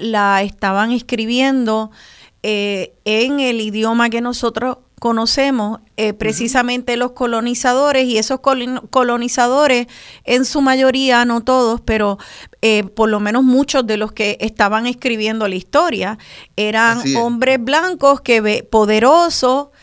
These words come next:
Speaker 1: que veían, o de la iglesia, o de los negocios, o de una burguesía, o una oligarquía, que veían a los indígenas y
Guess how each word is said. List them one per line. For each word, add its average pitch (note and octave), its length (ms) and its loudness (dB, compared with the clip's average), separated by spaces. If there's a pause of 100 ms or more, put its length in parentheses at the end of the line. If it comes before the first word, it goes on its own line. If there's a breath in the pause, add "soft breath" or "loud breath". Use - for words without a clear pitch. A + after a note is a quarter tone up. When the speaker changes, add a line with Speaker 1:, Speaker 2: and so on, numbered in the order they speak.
(260 soft breath)
Speaker 1:
que C4 240 4
veían, A#3+ 720 2
o A3+ 180 2
de B3 120 4
la A#3 60 2
iglesia, A3+ 680 2
o A3+ 60 2
de A3 100 0
los A#3 160 0
negocios, C4 560 0
o B3 60 0
de A3+ 60 -2
una A3+ 180 0
burguesía, A3 640 0
o - 20 2
una A3 220 0
oligarquía, A3+ 720 0 (440 loud breath)
que B3+ 240 4
veían B3+ 760 2
a A3 140 2
los A#3 160 0
indígenas C#4 760 -2
y C4 380 -6